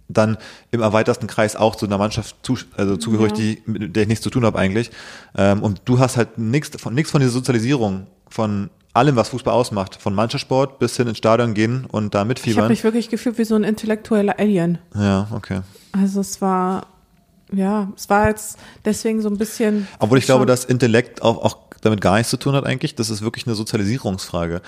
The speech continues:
Speaker 1: Weil es gibt im Fußballstadion gibt's auch, äh, gibt's auch die super Intellektuellen,
Speaker 2: Klar.
Speaker 1: die darüber irgendwie
Speaker 2: Auch so Akam-,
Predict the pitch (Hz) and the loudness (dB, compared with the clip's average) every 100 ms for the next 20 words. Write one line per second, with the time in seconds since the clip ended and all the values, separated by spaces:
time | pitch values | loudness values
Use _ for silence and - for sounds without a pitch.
0 | - - 107 104 - 131 110 101 143 - | -16 -2 0 2 0 -2 -4 -4 -2 0
1 | 117 113 110 107 - 110 127 - - 104 | 2 2 2 -2 0 0 0 -4 -4 2
2 | 101 98 - - - - 110 101 107 101 | 4 2 -2 -12 -10 -6 -6 -6 -4 -2
3 | 98 101 _ _ - - 139 127 110 104 | -2 -4 _ _ -10 -6 0 4 4 2
4 | 101 107 117 107 127 127 127 - 240 247 | -4 -4 -4 -2 0 0 -4 -6 -6 -4
5 | 131 123 117 117 120 117 113 117 117 - | 2 4 4 4 2 2 0 0 2 0
6 | - 240 226 | -2 -2 -4